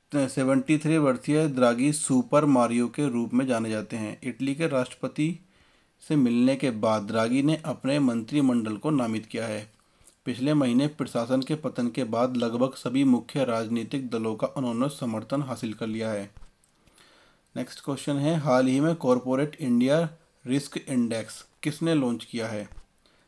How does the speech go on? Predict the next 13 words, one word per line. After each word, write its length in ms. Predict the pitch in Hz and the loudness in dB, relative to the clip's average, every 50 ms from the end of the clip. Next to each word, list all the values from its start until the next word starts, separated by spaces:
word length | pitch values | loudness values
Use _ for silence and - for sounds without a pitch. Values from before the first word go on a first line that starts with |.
| _ _ - | _ _ -10
तो 60 | 120 | -6
ये 240 | 110 117 127 131 123 | -2 0 0 0 0
किया 180 | - 131 123 | -2 -4 -2
है 180 | 135 143 - - - | -4 -4 -6 -4 -4
आईसीआईसीआई 1080 | 127 120 127 127 127 - 147 147 147 - 135 120 123 131 131 - 131 123 123 127 143 | -2 0 0 0 -2 0 -2 -2 -2 -2 -4 -2 -2 -2 -4 -2 -2 -2 0 2 2
लंबाग 420 | 143 139 127 120 117 117 113 107 | 4 4 4 4 4 2 -2 -2
ने। 240 | 110 110 107 104 107 - - _ _ _ _ _ _ _ _ _ _ _ _ - - - - - _ _ _ _ _ _ _ _ _ _ _ _ _ _ _ _ - - - _ _ _ _ - | -4 -6 -6 -6 -8 -12 -16 _ _ _ _ _ _ _ _ _ _ _ _ -20 -18 -18 -18 -18 _ _ _ _ _ _ _ _ _ _ _ _ _ _ _ _ -16 -16 -16 _ _ _ _ -18
इसके 280 | 156 - - - 151 147 | -16 -12 -6 -4 -4 -4
सीईओ 520 | - - - 139 131 - 147 143 143 139 | -4 -2 0 0 2 2 4 4 4 4
हैं 220 | 131 139 147 143 127 | 4 4 2 4 4
भार्गव 580 | 120 120 120 120 123 113 131 143 147 151 156 | 4 4 4 2 4 4 4 4 4 2 -2
दास 360 | 127 113 123 117 120 135 - - | -2 2 2 2 2 2 0 -4
गुप्ता, 580 | 120 117 107 - - - 117 107 107 104 - | -8 -8 -8 -8 -4 -2 -2 -2 -2 -4 -10